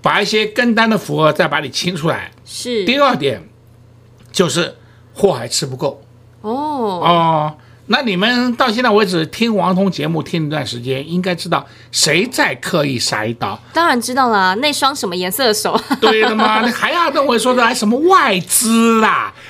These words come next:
Speaker 1: 哎呀，他们在干什么啦？呃，外资啦卖多少啦？外资啦买多少啦？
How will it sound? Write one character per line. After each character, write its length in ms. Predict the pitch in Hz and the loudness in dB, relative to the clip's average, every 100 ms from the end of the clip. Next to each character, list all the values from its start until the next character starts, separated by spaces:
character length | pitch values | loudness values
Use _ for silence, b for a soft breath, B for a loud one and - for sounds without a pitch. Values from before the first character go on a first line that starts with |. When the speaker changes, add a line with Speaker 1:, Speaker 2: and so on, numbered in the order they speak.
| B | B
Speaker 1:
哎 120 | 269 | -2
呀， 240 | 269 302 | 0 0
他 380 | 277 - 311 320 | 0 0 2 2
们 260 | 302 226 202 | 2 2 2
在 140 | 220 | 0
干 320 | 214 247 233 | 0 2 2
什 260 | 196 - 135 | 0 -2 -4
么 160 | 127 151 | -2 0
啦？ 240 | 156 123 B B | -2 -2 B B
呃， 140 | 240 | -2
外 340 | 285 403 277 | 0 0 0
资 240 | 196 - 240 | -2 -4 0
啦 180 | 247 233 | 0 2
卖 380 | 302 359 254 | 2 2 2
多 400 | 208 233 226 233 | 0 0 2 4
少 380 | 226 - 131 117 | 2 0 -4 -2
啦？ 200 | 127 127 B B | -2 -2 B B
外 260 | 269 330 262 | 2 2 2
资 220 | - 269 | -4 -2
啦 100 | 302 | 0
买 340 | 320 247 170 175 | 0 0 0 -2
多 360 | 175 311 370 | 0 4 4
少 360 | 370 - 151 131 | 4 2 0 0
啦？ 160 | 139 | -2